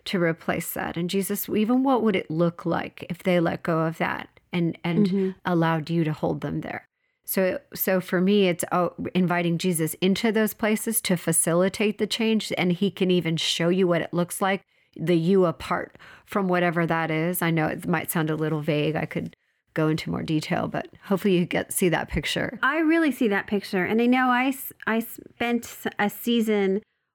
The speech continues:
Speaker 2: where I was sort of feeling like I was on the edge of the cliff. Like, what's gonna happen here?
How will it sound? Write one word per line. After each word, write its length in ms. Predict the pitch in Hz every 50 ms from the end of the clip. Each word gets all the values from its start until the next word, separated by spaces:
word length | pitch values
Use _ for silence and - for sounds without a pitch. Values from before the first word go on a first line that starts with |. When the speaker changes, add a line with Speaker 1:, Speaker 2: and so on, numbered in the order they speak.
| _
Speaker 2:
where 440 | - 190 196 190 190 196 196 190 -
I 180 | - 202 202 208
was 360 | 202 202 196 185 - - - - _ _ _ _ _ _ _ _ _ _ _ _ _ _ _ _ _ _ -
sort 160 | - - 208
of 80 | 196 - - _ _ _ _ - -
feeling 340 | _ - - 247 254 247 233
like 160 | 214 196 190
I 60 | 196
was 160 | 190 190 190 -
on 60 | 185
the 100 | 185 -
edge 180 | - 175 180 202
of 120 | 185 170
the 100 | 180 170
cliff. 640 | - - - - - 107 156 - - - - - _ _ _ _ _ _ _ _ _
Like, 160 | - 190 -
what's 480 | - 190 180 - 190 208 214 226 226 -
gonna 180 | - 220 208 202
happen 380 | 175 185 185 180 - 185 170 175
here? 540 | 170 - 196 185 180 175 170 170 170 170